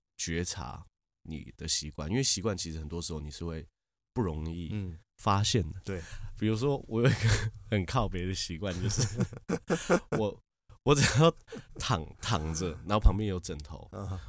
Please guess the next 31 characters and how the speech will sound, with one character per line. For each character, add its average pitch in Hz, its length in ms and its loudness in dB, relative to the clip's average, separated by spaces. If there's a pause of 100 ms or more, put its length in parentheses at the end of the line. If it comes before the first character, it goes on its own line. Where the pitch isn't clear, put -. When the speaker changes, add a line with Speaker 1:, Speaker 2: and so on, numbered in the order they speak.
Speaker 1:
我 107 100 -2
就 101 120 6
会 120 100 10
用 123 160 4
脸 82 220 0
去， 95 320 0
去， 92 260 0
去 87 220 0
Speaker 2:
蹭 95 100 0
他。 87 180 -6
Speaker 1:
蹭， 110 360 4
蹭 110 240 0
他。 85 200 -6 (140)
Speaker 2:
嗯。 107 140 -6
Speaker 1:
然 - 20 -4
后 151 60 6
我 170 80 6
女 120 80 4
朋 110 80 2
友 92 80 4
觉 95 100 -2
得 92 60 -2
这 98 120 -2
是 101 120 -2
一 95 40 -2
件 98 80 0
很 82 220 -4
脏 117 400 2
的 107 100 2
事 107 240 0
情。 104 240 -10